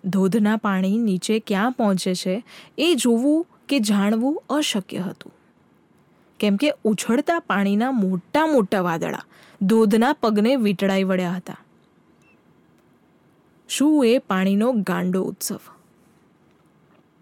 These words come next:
જાણે મહાદેવ સંહારકારી તાંડવ નૃત્ય જ નાચી રહ્યા છે અને સામેનો રુદ્ર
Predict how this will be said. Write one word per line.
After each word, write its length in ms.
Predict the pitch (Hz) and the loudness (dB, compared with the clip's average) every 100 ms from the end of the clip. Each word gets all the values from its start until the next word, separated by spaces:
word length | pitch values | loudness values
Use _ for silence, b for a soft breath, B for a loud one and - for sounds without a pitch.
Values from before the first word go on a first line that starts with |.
| _ _ _ _ _ _ 196 | _ _ _ _ _ _ -4
જાણે 260 | 220 226 | 0 2
મહાદેવ 580 | 240 196 190 233 233 285 | 2 2 2 0 2 0
સંહારકારી 1040 | 302 220 196 196 185 254 262 247 202 214 269 B B | -2 0 0 2 0 0 0 0 0 -2 -4 B B
તાંડવ 460 | 226 226 277 330 302 | -2 0 2 2 4
નૃત્ય 440 | 226 208 - 254 | 2 0 0 0
જ 120 | 214 196 | 2 0
નાચી 300 | 185 - 185 | -2 -4 -6
રહ્યા 300 | 165 - - | -6 -8 -12
છે 200 | - - b b b b | -14 -16 b b b b
અને 180 | - 202 | -2 0
સામેનો 640 | 208 196 185 196 233 247 | 0 -2 0 2 2 2
રુદ્ર 480 | 214 208 202 262 180 | 2 2 2 0 0